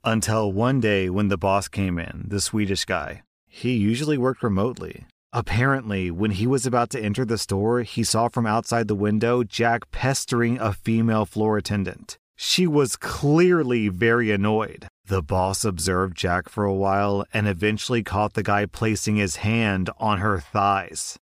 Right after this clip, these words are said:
The boss immediately called the office, all five of them into a meeting, and asked Jack to clarify his intentions. Jack said they were just playing around. Now, as sickening as that might sound,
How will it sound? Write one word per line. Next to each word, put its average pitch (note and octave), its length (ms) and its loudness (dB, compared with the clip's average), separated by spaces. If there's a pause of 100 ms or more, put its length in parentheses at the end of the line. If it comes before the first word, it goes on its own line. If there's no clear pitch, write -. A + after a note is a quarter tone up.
(140)
The C#3+ 180 2
boss E3+ 360 2
immediately D3+ 800 2
called A#2+ 280 2
the A#2+ 100 0
office, G#2 680 -2
all B2+ 260 2
five A#2+ 320 0
of A#2 120 -8
them G#2+ 180 0
into A2 320 0
a G#2 40 2
meeting, G2+ 440 2
and G#2+ 100 0
asked B2 260 0
Jack A#2 240 0
to A#2 80 -4
clarify A2+ 440 0
his G#2 140 -2
intentions. G#2 800 -4 (200)
Jack G#2+ 420 0
said A2 340 0
they A#2 120 2
were A#2 160 2
just G#2+ 360 -2
playing A#2+ 500 2
around. G#2+ 680 0 (220)
Now, A2 520 0 (100)
as A2+ 220 -2
sickening B2 560 0
as G#2+ 140 0
that G#2+ 180 0
might G#2 260 0
sound, A2+ 640 0